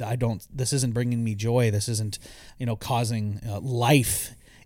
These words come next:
uh, in me or a desire to, you know, further press into the local church. It's very easy for discontentment to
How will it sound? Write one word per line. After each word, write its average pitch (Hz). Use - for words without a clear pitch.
uh, 117
in 147
me 107
or 135
a -
desire 123
to, 113
you 123
know, 120
further 143
press 127
into 165
the 131
local 120
church. 127
It's 135
very 185
easy 151
for 117
discontentment 117
to 107